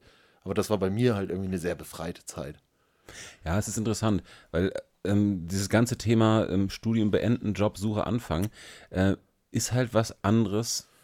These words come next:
Speaker 2: wenn du nicht in der freien Wirtschaft bist.
Speaker 1: Ja.
Speaker 2: Ähm, also bei mir war das
Speaker 1: So,
Speaker 2: halt
Speaker 1: sondern im Gulag.
Speaker 2: <laughs> Ja, nein. Also bei mir war es halt, gut, ich musste mich halt fürs Referendariat bewerben.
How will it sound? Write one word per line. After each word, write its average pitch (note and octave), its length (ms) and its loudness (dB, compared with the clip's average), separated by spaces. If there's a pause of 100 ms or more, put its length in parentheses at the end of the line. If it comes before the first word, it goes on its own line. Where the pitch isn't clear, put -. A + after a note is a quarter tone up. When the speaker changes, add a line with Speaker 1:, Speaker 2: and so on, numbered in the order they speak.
(160)
Speaker 2:
wenn G2+ 240 2
du F#2+ 60 2
nicht F#2+ 180 4
in G#2+ 60 4
der F#2+ 80 4
freien F2 300 0
Wirtschaft F2 380 -2
bist. C2+ 220 -4
Speaker 1:
Ja. F#2 320 2 (600)
Speaker 2:
Ähm, F2 380 0 (600)
also F#2+ 180 0 (240)
bei F2+ 160 2
mir G#2 240 4
war G#2 140 8
das G#2 140 2
Speaker 1:
So, G#2 80 -2
Speaker 2:
halt G#2 300 0
Speaker 1:
sondern F#2+ 280 -6
im F2 120 -10
Gulag. G2 380 -6 (360)
Speaker 2:
<laughs> G2+ 120 -6
Ja, G2+ 480 4
nein. G#2 260 4 (300)
Also F2+ 180 -2
bei G2 80 6
mir G2+ 200 6
war G2+ 120 6
es G#2 120 -2
halt, G2+ 260 4 (240)
gut, F2+ 180 -6
ich F#2+ 60 2
musste G#2 240 2
mich F#2 120 0
halt F#2+ 180 2
fürs F2+ 200 -4
Referendariat F2+ 540 0
bewerben. G#2 520 0